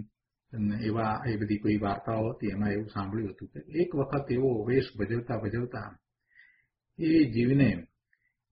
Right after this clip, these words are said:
એટલો બધો વૈરાગ્ય આવી ગયો કે ત્યાંથી જ પછી એ જે કપડાં વૈરાગ-, જે સાધુના વેશમાં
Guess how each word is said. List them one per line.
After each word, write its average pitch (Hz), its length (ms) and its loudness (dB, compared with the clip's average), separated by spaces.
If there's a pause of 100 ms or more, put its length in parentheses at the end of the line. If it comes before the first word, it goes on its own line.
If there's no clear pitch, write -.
(400)
એટલો 185 240 2
બધો 190 120 8
વૈરાગ્ય 151 460 10
આવી 143 260 6
ગયો 135 200 6
કે 127 120 0
ત્યાંથી 120 420 0
જ 127 120 -2
પછી 127 240 -4
એ 123 360 0
જે 151 200 4
કપડાં 143 440 4
વૈરાગ-, 127 400 6 (340)
જે 139 100 8
સાધુના 135 960 4
વેશમાં 135 520 4